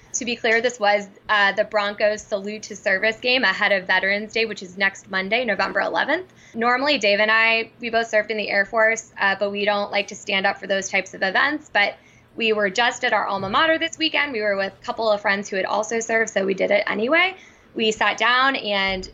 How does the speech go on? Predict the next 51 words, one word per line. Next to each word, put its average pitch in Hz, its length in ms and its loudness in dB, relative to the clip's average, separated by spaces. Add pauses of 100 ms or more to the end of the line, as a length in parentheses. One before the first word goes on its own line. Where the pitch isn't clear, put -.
Dave, 208 220 2
my 202 120 2
husband, 208 440 0
and 190 340 -4 (100)
our - 160 -4
friend 185 280 -2
Vince 202 280 -2
fell 190 160 2
back 180 240 -2
into 196 200 -8
the 185 80 -2
conversation 185 640 -4
they 185 80 -4
were 113 120 -2
having - 340 -4
before - 320 -8
we 92 80 -6
stood - 240 -6
up. - 200 -4 (680)
As 226 180 0
we 233 80 -2
sat 220 260 0
down, 277 300 2
within 214 300 -4
just 190 180 -14
a 202 60 -8
few 190 180 -10
seconds 262 540 -2 (100)
of, 208 320 2
again, 214 280 0
the 220 60 -4
stadium 208 400 -6
recognizing 190 880 -2 (440)
veterans, 208 480 2
including 196 400 -4
ourselves, 294 540 2
the 220 120 0
man 214 240 0
in 202 120 -2
front 240 260 0
of 202 100 -2
Dave 208 220 -2
and 233 160 -2
Vince 202 320 0
turned 277 320 -2
around 254 300 4
and 208 220 -6
said, 190 440 0 (160)
"Will 214 240 -2
you 233 200 0
guys 277 380 2